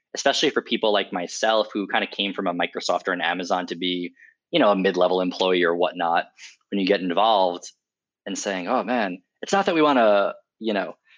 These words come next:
overwhelm you with process. It's that we need to evolve what some of the f-, mindsets mean." It's,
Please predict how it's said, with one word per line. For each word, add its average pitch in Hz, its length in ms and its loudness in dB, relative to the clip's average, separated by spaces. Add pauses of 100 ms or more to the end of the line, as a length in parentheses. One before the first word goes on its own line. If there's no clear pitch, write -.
(420)
overwhelm 113 360 4
you 95 40 -2
with 76 140 -8
process. - 680 -2
It's - 220 -10
that 98 240 -2
we 101 100 -8
need 104 140 -6
to 95 180 -2
evolve 87 400 2
what 85 140 -8
some 87 140 -4
of 85 60 2
the 82 60 -4
f-, - 120 -14 (500)
mindsets 92 560 -2
mean." 92 320 -6
It's, - 280 -14